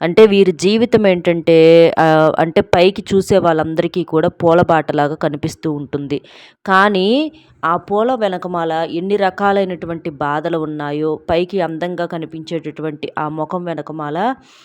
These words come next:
అంటే కష్టము, ఒత్తిడి, అంటే స్ట్రెస్ అని ఇట్లా మానసికంగా నలిగిపోవటము,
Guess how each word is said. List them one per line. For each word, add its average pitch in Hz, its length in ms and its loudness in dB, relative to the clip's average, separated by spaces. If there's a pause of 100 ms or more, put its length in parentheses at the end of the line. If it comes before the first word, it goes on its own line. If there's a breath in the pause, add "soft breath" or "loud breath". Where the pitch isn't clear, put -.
(280 soft breath)
అంటే 170 220 -2
కష్టము, 185 840 -4
ఒత్తిడి, 175 680 -2 (120)
అంటే 156 320 -10
స్ట్రెస్ 175 520 -2
అని 190 200 -4
ఇట్లా 165 220 -6
మానసికంగా 170 840 -4
నలిగిపోవటము, 160 1000 -6